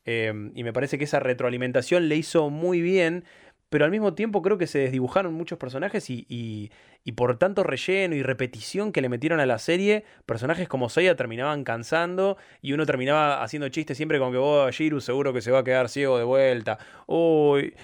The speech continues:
Yoga seguro que ahora llora de la mamá. Uh, a John lo va a salvar Iki". Eras como, y todas esas cosas, si vos lees el manga, no era tan evidente, no era tan así.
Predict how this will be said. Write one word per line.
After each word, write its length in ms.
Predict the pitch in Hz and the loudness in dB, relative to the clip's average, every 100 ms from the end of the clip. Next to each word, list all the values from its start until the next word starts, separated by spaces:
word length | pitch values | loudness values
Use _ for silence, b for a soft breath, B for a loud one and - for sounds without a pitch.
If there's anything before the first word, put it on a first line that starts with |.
| B | B
Yoga 460 | 147 175 185 165 139 | 2 6 6 4 0
seguro 380 | 143 160 165 143 | -4 -2 -2 0
que 60 | |
ahora 200 | 160 143 | 0 0
llora 320 | 123 160 156 | -2 0 4
de 60 | 139 | 4
la 80 | 131 | 4
mamá. 340 | 131 151 147 | 0 2 2
Uh, 280 | 175 180 165 | 2 4 4
a 60 | 139 | 4
John 160 | 202 185 | 2 2
lo 80 | 147 | 4
va 80 | 151 | 2
a 40 | |
salvar 320 | 139 147 147 | 2 2 2
Iki". 380 | 160 151 147 131 | 2 0 -2 -6
Eras 160 | 180 208 | -4 -2
como, 240 | 202 165 B B B | -2 -2 B B B
y 80 | 165 | -2
todas 180 | 175 254 | 4 4
esas 120 | 233 | 4
cosas, 200 | 226 202 | -8 -10
si 60 | 165 | -4
vos 100 | 214 | 0
lees 180 | 208 202 | 0 -2
el 100 | 185 | -4
manga, 340 | 156 143 139 | -4 -2 -4
no 220 | 156 214 | -2 -4
era 160 | 262 185 | -2 -2
tan 160 | 151 139 | -2 -4
evidente, 540 | 139 123 123 113 107 | -4 -6 -6 -8 -12
no 80 | 117 | -8
era 180 | 170 131 | -2 -2
tan 140 | 117 | -4
así. 320 | 104 - 98 | -10 -14 -20